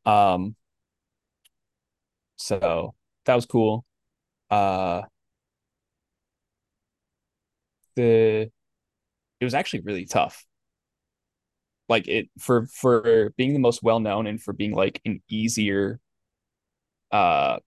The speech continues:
path, 'cause on the, on the signs, you know, they have, um, like, the level of difficulty for the, for the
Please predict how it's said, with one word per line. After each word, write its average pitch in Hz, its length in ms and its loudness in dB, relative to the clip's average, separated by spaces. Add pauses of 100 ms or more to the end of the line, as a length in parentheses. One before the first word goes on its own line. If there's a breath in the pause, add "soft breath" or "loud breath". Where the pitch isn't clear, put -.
(120)
path, 95 380 0
'cause - 140 -10
on 104 160 -6
the, 98 280 -2
on 110 140 -6
the 101 220 -4
signs, 98 440 -4
you 110 60 -6
know, 98 120 -4
they 113 80 2
have, 101 420 0
um, - 480 -6 (800)
like, 98 280 -4 (420)
the 104 160 2 (120)
level 107 340 4
of 104 120 -2
difficulty 101 540 -2
for 98 140 -4
the, 90 360 2
for 104 80 -4
the 85 420 -2